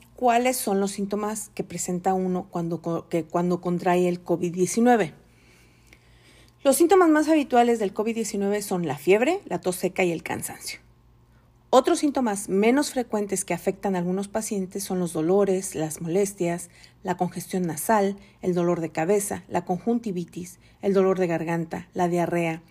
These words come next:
la pérdida del gusto o el olfato y las erupciones cutáneas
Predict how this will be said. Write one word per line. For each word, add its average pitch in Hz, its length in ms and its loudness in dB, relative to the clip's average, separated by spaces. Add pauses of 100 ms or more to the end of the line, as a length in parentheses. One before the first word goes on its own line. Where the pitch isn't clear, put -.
(200)
la 185 200 -4
pérdida 202 340 2
del 180 160 2
gusto 202 380 -2
o 175 160 2
el 214 120 2
olfato 180 460 -2 (480)
y 254 120 -4
las 262 200 2
erupciones 220 520 -4
cutáneas 180 640 -4